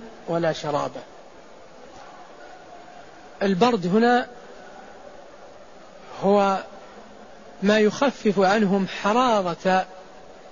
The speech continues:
هذه النار، التي نار الدنيا جزء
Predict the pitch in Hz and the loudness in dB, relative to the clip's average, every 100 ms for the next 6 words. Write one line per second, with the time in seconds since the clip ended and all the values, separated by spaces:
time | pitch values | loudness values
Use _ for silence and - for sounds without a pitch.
0 | - - - - - - 226 208 190 175 | -20 -20 -20 -18 -14 -2 0 2 0 0
1 | 170 175 165 - - - - - - - | 0 0 -2 -6 -20 -20 -20 -20 -20 -20
2 | - - - - - - 185 226 233 220 | -20 -20 -20 -20 -20 -10 -2 4 4 4
3 | 226 214 175 - - - 262 202 233 208 | 2 0 -2 -14 -16 -6 0 2 4 2
4 | 180 165 240 240 185 311 240 220 254 208 | -2 0 4 4 4 4 4 2 2 2